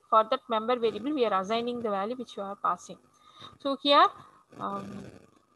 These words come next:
so in this, uh, uh, we assign, uh, uh, this, uh,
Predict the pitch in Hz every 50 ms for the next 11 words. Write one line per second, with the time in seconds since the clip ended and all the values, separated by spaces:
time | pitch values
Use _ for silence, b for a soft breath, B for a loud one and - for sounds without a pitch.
0 | - 123 - 120 - - _ _ - 147 - - - _ _ _ _ _ _ _
1 | _ - - - - - _ _ - - - B B B B B B B B B
2 | B - - 320 311 311 294 285 339 359 349 339 - - 254 - 208 208 214 214
3 | 214 214 202 - - - _ _ _ - _ _ - - - - - - 240 233
4 | 233 233 247 254 285 277 262 - - 233 226 - 277 285 302 285 220 185 - -
5 | - - - - - - - - - - 226 233 233 233 226 233 226 - - _
6 | _ _ - B B B B B B B - 220 233 233 226 220 247 294 277 -
7 | - _ - 226 214 208 214 208 208 208 -